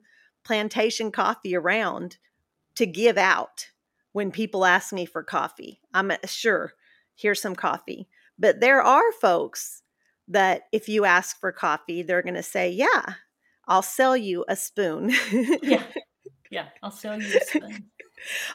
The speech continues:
Speaker 1: "I'll sell you a spoon." The cheap brand is one stamp a spoon, and the more expensive brand is two stamps a spoon for a
Speaker 2: Yeah.
Speaker 1: cup of coffee. And, and people did it. If, if, if people that were on restriction,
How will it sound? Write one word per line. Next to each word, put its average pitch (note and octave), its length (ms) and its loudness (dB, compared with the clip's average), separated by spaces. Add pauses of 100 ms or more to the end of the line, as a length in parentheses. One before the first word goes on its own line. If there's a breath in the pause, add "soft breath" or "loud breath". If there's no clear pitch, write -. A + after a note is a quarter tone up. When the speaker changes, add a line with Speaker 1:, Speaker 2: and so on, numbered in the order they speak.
Speaker 1:
"I'll A#3+ 160 6
sell B3+ 320 6
you A#3+ 200 2
a A3+ 80 4
spoon." G#3+ 540 2 (320 loud breath)
The G#3+ 100 4
cheap D4+ 440 0
brand A3 360 2
is F#3+ 360 -4 (120)
one A3 380 0
stamp F3+ 480 -4
a - 80 -4
spoon, E3+ 460 -4
and E3 140 -4
the E3 60 -4
more G3+ 280 0
expensive A3 640 -4
brand F3+ 360 -2
is E3+ 300 -6
two A#3 220 0
stamps - 640 -8
a F3+ 40 -8
spoon E3 540 -8 (460)
for F3 140 2
a E3 60 4
Speaker 2:
Yeah. E3+ 80 -6
Speaker 1:
cup G#3+ 200 -2
of D#3 120 -8
coffee. - 560 -6
And, F#3 200 -2
and F3 260 -4
people F#3+ 340 -4
did G3+ 220 2
it. - 140 -2 (160)
If, - 80 -18 (140)
if, - 240 -8
if F3 220 -14
people G#3 280 0
that F3+ 120 0
were F3 120 0
on E3+ 100 -2
restriction, C4 840 0